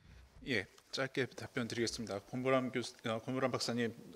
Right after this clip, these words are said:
소중한 질문 주셔서 매우 감사드리고요. 그러니까 미국과 한국 두 가지 차원에서 좀 더 이 정책적인 디테일한 차원에서의 제,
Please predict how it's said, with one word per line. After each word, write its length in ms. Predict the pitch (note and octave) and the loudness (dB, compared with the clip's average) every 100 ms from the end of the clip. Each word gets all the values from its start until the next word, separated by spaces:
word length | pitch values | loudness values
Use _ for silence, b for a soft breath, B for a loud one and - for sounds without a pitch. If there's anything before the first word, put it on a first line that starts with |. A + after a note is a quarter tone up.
| B2+ | -12
소중한 340 | A#2+ C3 C3 A#2+ | -6 -2 0 2
질문 300 | A#2+ A#2+ A2 | 2 0 -2
주셔서 340 | A2 A2 A2+ | -4 -4 -4
매우 220 | G#2+ G#2 | -2 -2
감사드리고요. 760 | - G2+ G2+ F#2+ F2+ - C#3 A2 B B B B B | -2 0 0 0 -2 -2 -2 -2 B B B B B
그러니까 220 | - - A#2 | -8 0 4
미국과 920 | A#2+ C#3+ D#3+ - - - - D3+ D3 | 6 10 10 8 -8 -20 8 12 12
한국 500 | C#3+ F#3+ F#3+ F3+ F3+ | 12 10 10 10 8
두 160 | - C3+ | 4 12
가지 220 | D3 C#3+ | 12 12
차원에서 520 | - F3 E3 C#3 C3+ | 6 4 6 4 2
좀 200 | C3+ C#3+ | 0 4
더 300 | C#3 C3+ - - - | 4 4 0 -18 -2
이 440 | A2 G#2 G2+ G#2+ - - | 0 2 0 -4 -8 -6
정책적인 600 | - B2+ E3 - A#2 G2+ | -2 4 4 6 6 4
디테일한 460 | A2 B2 C#3+ C#3 C#3 | -2 0 6 6 6
차원에서의 840 | - C#3+ B2+ B2 A#2 B2+ A#2+ A2+ | 4 4 4 4 2 4 6 6
제, 340 | - G#2+ G#2+ | 4 6 6